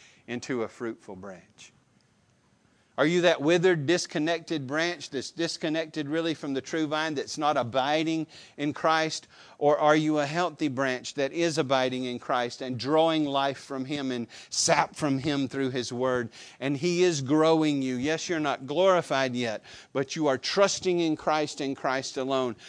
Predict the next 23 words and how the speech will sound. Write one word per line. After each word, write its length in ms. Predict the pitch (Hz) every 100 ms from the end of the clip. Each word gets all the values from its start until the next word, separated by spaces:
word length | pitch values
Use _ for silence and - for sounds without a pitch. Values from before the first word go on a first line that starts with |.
| - -
and 220 | 135 131
trusting 580 | - 208 202 - 175 156
that 120 | 143
all 240 | 117 156 151
things 360 | 160 147 131
must 260 | 139 143 -
work 300 | 131 139 -
for 220 | 147 147
you. 200 | 143 127 - -
And 160 | 131 151
you're 100 | 147
seeing 540 | - - 175 185 175
Him 260 | 151 160 147 - - 127
grow 560 | 127 147 160 170 170 165
you 560 | 143 147 131 113 98 - _ _ _ _ _ 127
as 160 | 131
you 80 | 135
walk 440 | 131 135 139 - -
through 380 | 131 123 110 98 _ _ _ _
this 260 | 123 127 120
life 560 | 117 113 104 - - _ _ _ _
with 260 | 110 107 -
Him. 300 | 107 95 80